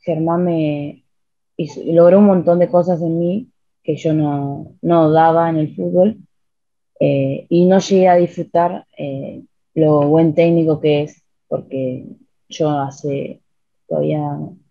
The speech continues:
ahora el mes que viene, creo que ya hace un año que estoy en Guay, eh, y no pude disfrutarlo mucho. Eh, eso sí dolió, pero después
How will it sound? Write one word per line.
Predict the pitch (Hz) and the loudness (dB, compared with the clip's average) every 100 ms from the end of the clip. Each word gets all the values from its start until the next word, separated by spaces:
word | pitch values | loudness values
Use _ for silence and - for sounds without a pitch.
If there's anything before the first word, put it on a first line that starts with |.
| _ - | _ -6
ahora | 156 170 | -2 0
el | 165 | 0
mes | 165 | -2
que | 156 170 | -2 -2
viene, | 180 175 | -2 -2
creo | 165 175 165 | -2 -2 -2
que | 156 | -6
ya | 170 156 | -4 -4
hace | 151 156 | -4 -6
un | 151 | -4
año | 160 165 151 | -2 -2 -4
que | 151 | -6
estoy | - 156 | -4 -4
en | 147 | -2
Guay, | 151 151 - _ _ _ _ _ _ _ _ _ _ | -4 -6 -8 _ _ _ _ _ _ _ _ _ _
eh, | - 147 147 - | -6 -4 -4 -6
y | 147 | 0
no | 175 170 | 2 2
pude | 175 175 156 156 156 - | 2 2 2 0 -6 -6
disfrutarlo | 156 151 160 160 156 | -6 -4 -2 2 2
mucho. | 160 160 156 165 220 _ _ _ _ _ - | 2 0 -2 -4 -6 _ _ _ _ _ -10
Eh, | 147 139 139 147 151 156 - _ _ _ - _ - | -6 -4 -4 -6 -12 -14 -18 _ _ _ -20 _ -10
eso | 156 170 | -2 -2
sí | 147 165 156 - - | 0 0 0 -2 0
dolió, | 160 156 170 175 185 247 _ _ - | 2 4 4 4 2 -2 _ _ 0
pero | 165 165 156 156 151 151 151 | 0 2 0 0 0 -2 -2
después | 156 156 - _ 196 185 170 165 165 165 160 147 135 | -2 -4 -10 _ 0 2 2 -2 -6 -6 -4 -6 -10